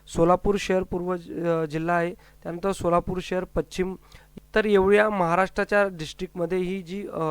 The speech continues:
अंगणवाडी सेविकांची पदभरती ही सुरू झालेली आहे, मित्रांनो. सगळ्यांची जी जाहिरात पीडीएफ मी ती आपल्या व्हिडिओच्या डिस्क्रिप्शन बॉक्समध्ये तुम्हाला मिळून जाईल. So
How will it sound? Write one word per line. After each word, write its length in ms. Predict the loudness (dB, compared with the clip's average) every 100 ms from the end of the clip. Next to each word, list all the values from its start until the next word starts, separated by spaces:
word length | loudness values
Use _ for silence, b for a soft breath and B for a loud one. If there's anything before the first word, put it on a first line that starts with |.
| -4
अंगणवाडी 400 | -4 -2 -4 -4
सेविकांची 460 | -8 -6 -6 -8
पदभरती 640 | -8 -4 -2 -2 -4 -6 -8 b b -8
ही 100 | -6
सुरू 260 | -4 -4 -4
झालेली 320 | -4 -6 -8
आहे, 40 |
मित्रांनो. 400 | -8 -6 -4 -4 -8 B B
सगळ्यांची 540 | -4 -2 0 0 -2 -8
जी 120 | -4
जाहिरात 360 | 0 2 2 -2 -4
पीडीएफ 240 | -4 -4
मी 300 | -4 -6 -8 -12
ती 80 | -6
आपल्या 240 | -6 -4 -6
व्हिडिओच्या 320 | -6 -6 -6
डिस्क्रिप्शन 500 | -6 -8 -12 -12 -10
बॉक्समध्ये 380 | -8 -6 -6 -6
तुम्हाला 280 | -6 -6
मिळून 320 | -6 -6 -8 -6
जाईल. 180 | -8 B B B
So 60 | -14